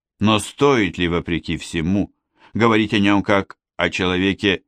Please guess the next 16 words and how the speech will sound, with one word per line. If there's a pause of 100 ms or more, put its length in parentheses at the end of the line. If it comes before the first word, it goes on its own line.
(140)
ведавшем
о
бытие
Бога? (1000)
Да, (840)
опять
да. (760)
Это
он
напишет
о
Христе,
воителе
и
русской
революции: